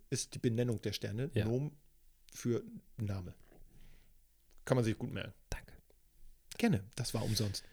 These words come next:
Speaker 2: Ähm,
Speaker 1: Äh, gratis.
Speaker 2: so haben wir das auch. Ich könnte Nerdkram auspacken, dann schalten die Leute jetzt ab.
Speaker 1: Nee, wir ma-, machen jetzt weiter über Astrologie. Das ist etwas ganz Tolles. Wir haben beide keine Ahnung davon und, äh
Speaker 2: Echt, ich kann das überhaupt nicht,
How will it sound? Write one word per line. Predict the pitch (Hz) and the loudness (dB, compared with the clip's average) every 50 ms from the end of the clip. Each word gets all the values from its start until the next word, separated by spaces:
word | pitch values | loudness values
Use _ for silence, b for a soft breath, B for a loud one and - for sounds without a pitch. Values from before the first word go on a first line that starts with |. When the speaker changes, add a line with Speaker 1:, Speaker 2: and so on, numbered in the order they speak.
| b b b b b b b - - - | b b b b b b b -12 -4 0
Speaker 2:
Ähm, | 110 110 107 107 104 101 101 104 104 | 2 4 4 6 4 4 2 2 0
Speaker 1:
Äh, | - | 0
gratis. | - - 104 113 95 - - 95 - - - - | -2 -2 0 0 -2 -2 -4 -6 -10 -10 -6 0
Speaker 2:
so | - 110 104 | 4 8 10
haben | 101 113 117 | 10 12 12
wir | 113 98 | 12 12
das | 101 90 - | 12 12 12
auch. | - 110 110 117 139 143 - - - - 104 113 - | 12 12 12 12 12 12 10 4 -4 -4 -2 2 6
Ich | - 139 - | 6 10 12
könnte | - 175 170 156 147 | 12 12 12 12 12
Nerdkram | 151 165 202 - - - - 113 101 98 - | 12 12 12 10 6 6 8 10 10 10 8
auspacken, | - 101 - - - 107 98 - 101 98 98 - | 6 4 4 4 4 4 4 6 4 4 8 10
dann | 113 104 110 123 - | 10 10 10 8 10
schalten | - 135 131 - - | 12 12 12 12 12
die | 135 120 | 12 12
Leute | 127 135 - 139 | 12 12 12 12
jetzt | 113 - - | 10 10 10
ab. | 139 131 - - - - - - | 10 10 10 8 4 -6 -2 0
Speaker 1:
Nee, | 175 196 151 | 2 2 2
wir | 165 | 2
ma-, | 165 170 190 | 0 0 0
machen | 185 175 170 170 | 4 4 6 6
jetzt | 170 139 151 | 6 6 6
weiter | 165 156 165 | 6 6 6
über | 139 - - | 4 2 2
Astrologie. | - - - - 139 120 107 104 95 - - - - - - - | 0 -2 0 0 0 0 0 -2 -6 -8 -10 -20 -20 -14 -8 -4
Das | 131 120 - | -2 -2 0
ist | 143 - | 0 0
etwas | - - - 160 - - | 0 0 0 0 0 4
ganz | - 147 165 165 - | 4 4 4 4 2
Tolles. | - - 156 160 165 - - 135 | 0 0 2 2 2 0 0 0
Wir | 135 | 0
haben | 131 123 | 2 4
beide | - 131 131 131 | 4 4 4 2
keine | - 147 131 117 113 | 2 2 0 2 2
Ahnung | 110 139 151 156 | 0 0 0 2
davon | 156 151 - - 180 170 170 170 | 0 0 0 2 2 2 2 0
und, | - - 147 139 135 135 139 - | -2 -2 0 0 0 -2 -4 -4
äh | - 120 120 117 120 - - - 131 | -4 -2 -2 -2 -2 -2 4 6 6
Speaker 2:
Echt, | 127 - - | 6 6 4
ich | - 120 - - | 0 0 4 8
kann | 139 131 | 8 10
das | 131 131 - - - - - - - - - - - - | 10 8 6 4 -2 -10 -18 -20 -20 -20 -20 -4 4 8
überhaupt | 127 131 147 151 143 143 131 131 135 143 151 151 - - | 12 12 12 12 12 12 12 12 12 10 8 8 4 4
nicht, | 120 120 123 113 - - - | 6 6 6 6 4 -2 -10